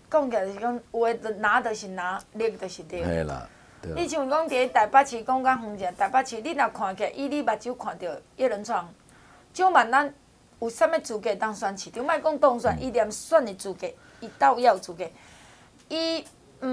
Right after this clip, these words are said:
Speaker 1: 捌做过助理。
Speaker 2: 嗯。
Speaker 1: 伊搞不好到今仔日啥物叫服务案件，搞不好他都不清楚。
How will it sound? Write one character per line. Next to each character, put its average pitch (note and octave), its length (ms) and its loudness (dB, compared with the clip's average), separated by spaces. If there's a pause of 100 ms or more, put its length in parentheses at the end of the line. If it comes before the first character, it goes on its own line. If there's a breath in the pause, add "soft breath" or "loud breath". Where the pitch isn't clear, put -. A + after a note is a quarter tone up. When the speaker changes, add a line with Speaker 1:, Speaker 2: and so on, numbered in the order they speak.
Speaker 1:
捌 E4 200 8
做 D#4 220 12
过 D4 220 8
助 - 340 -4
理。 G3 260 -10 (440)
Speaker 2:
嗯。 F2 280 -4
Speaker 1:
伊 E4 180 -4
搞 C4+ 160 12
不 F4+ 120 8
好 F#4 100 12
到 F4+ 240 6
今 B3+ 180 -4
仔 C#4+ 140 6
日 A#3 100 -2
啥 D#4 220 0
物 D#4 120 -2
叫 D4 180 4
服 - 180 -8
务 F3 60 -8
案 G#3+ 200 -2
件， G3+ 140 -4
搞 - 120 -6
不 G3 80 -4
好 G#3+ 40 -6
他 A3 120 -2
都 G#3 120 -10
不 G3 160 -12
清 F3 300 -10
楚。 - 120 -18